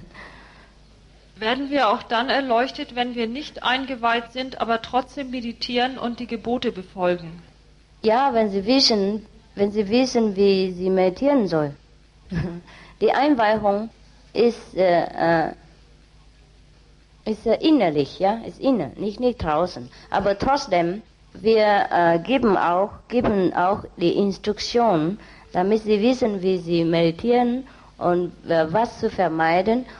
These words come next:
Speaker 2: und was zu, äh, was, äh, Sie aufmerksam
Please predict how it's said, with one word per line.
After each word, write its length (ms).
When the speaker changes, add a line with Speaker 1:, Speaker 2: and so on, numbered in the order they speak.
Speaker 2:
und 240
was 320
zu, 340
äh, 320
was, 340
äh, 200
Sie 300
aufmerksam 640